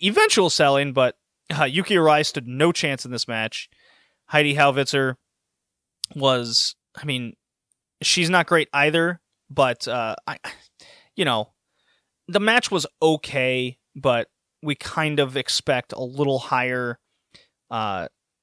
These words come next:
for a, I, I would say that the, the bar is higher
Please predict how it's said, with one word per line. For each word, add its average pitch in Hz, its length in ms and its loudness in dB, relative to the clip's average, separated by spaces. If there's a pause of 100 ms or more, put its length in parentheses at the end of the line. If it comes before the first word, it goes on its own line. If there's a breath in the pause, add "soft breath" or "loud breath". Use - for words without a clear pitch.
(100)
for 131 540 0 (100)
a, 117 640 -2
I, 160 120 2
I 175 140 4
would 185 140 0
say 175 260 2
that 147 320 -2
the, 151 140 4
the 147 160 -6
bar 202 340 4
is 202 120 2
higher 143 560 -2